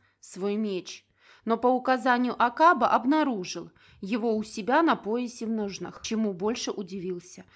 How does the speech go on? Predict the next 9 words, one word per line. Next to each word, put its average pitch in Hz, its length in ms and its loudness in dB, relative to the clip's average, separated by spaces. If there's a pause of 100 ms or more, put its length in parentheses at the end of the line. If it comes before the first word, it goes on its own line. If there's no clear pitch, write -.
(220)
чем 196 200 -2
загадочному 196 840 -2
и - 140 -8
быстрому 226 580 -2
перемещению 208 800 -2
во 185 180 -2
времени 196 460 -4
и 196 120 -10
пространстве. 175 880 -8